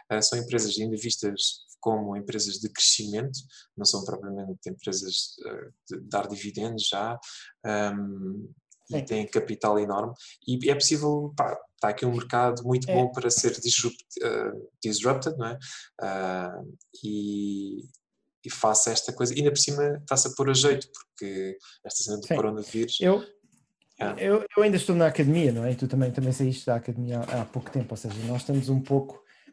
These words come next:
Speaker 2: eh, no meio deste mundo, eh, deste mundo académico,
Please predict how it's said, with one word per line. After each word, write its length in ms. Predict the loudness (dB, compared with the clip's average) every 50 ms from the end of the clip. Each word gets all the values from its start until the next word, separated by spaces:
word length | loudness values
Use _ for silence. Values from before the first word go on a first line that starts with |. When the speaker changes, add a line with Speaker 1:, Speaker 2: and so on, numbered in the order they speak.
| _ _ -10
Speaker 2:
eh, 280 | -6 -6 -4 -4 0
no 240 | 2 4 6 6 6
meio 220 | 6 6 6 6
deste 320 | 6 6 4 4 2 0 2
mundo, 600 | 4 4 4 4 4 2 -2 -6 -10 -12 -14 -16 -16 -16 -14
eh, 300 | -12 -12 -12 -12 -14 -8
deste 300 | -6 -6 -6 -4 -4 -2
mundo 100 | -2 -2
académico, 480 | 0 0 2 4 6 6 6 4 2